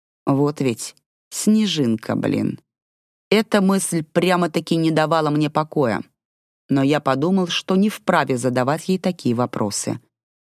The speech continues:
Я ей никто, только начальник. Могу спросить о работе филиала своих магазинов, и не более того. Только что делать со своей реакцией на нее? Как вижу ее,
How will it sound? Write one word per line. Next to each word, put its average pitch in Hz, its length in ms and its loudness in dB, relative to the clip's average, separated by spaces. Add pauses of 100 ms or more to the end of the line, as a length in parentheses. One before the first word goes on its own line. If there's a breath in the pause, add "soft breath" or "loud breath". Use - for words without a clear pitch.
(180)
Я 131 140 4
ей 127 180 2
никто, 139 540 -2 (480)
только 120 300 0
начальник. 127 720 -2 (640)
Могу 170 300 2
спросить 156 600 -2
о 139 120 0
работе 135 400 0
филиала 131 460 0
своих 120 360 -2
магазинов, 127 720 0 (400)
и 127 140 4
не 147 160 2
более 131 380 0
того. 135 440 -4 (1120)
Только 147 300 0
что 220 300 -2
делать 165 460 -2
со - 140 -6
своей 143 360 -2
реакцией 160 540 -4
на 113 80 0
нее? 113 420 -2 (580)
Как - 240 -2
вижу 135 380 -2
ее, 156 340 -4